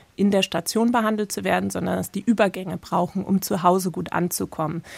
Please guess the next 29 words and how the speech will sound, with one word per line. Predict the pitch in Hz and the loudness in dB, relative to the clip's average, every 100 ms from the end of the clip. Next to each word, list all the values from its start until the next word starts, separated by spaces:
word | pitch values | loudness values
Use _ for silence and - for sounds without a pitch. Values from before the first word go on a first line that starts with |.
| - - | -14 -8
Da | 180 | -6
gibt | 190 - | -6 -6
es | 180 - | -6 2
zahlreiche | 175 175 175 - | 2 4 0 0
Modellvorhaben, | 180 175 196 214 226 233 214 208 196 196 - | -2 0 0 0 0 0 2 4 2 2 -2
aber | 175 175 | -2 -2
das | 185 - | -2 -6
ist | 190 | -6
noch | 170 - | -6 -2
lange | 165 185 | 0 0
keine | 180 180 170 175 - | -2 -2 0 -2 -2
sogenannte | 170 165 160 170 - 180 | -4 -4 -2 -4 -4 0
Regelversorgung. | 190 180 - 165 170 156 165 | 2 0 -2 -8 -6 -6 -8
Das | 175 - | -6 -4
heißt, | 180 - | -4 -4
nicht | 180 | -2
jeder | 185 180 | 0 0
Patient | - 175 - 170 160 - | -2 -6 -2 -2 -2 2
kommt | 180 185 - - - | 2 2 -4 -18 -8
in | 196 | 0
den | 190 170 | 0 2
Genuss, | 180 185 208 - - - | 2 4 0 -4 -16 -6
diese | 180 - | -4 -2
Übergänge | 190 180 175 180 | 0 0 0 -2
nach | 185 - | -2 0
Hause | 175 190 175 | 2 2 -2
geebnet | 175 185 190 185 - | -2 -2 0 -2 -2
zu | 165 | -6
bekommen. | 175 - 175 | -6 2 2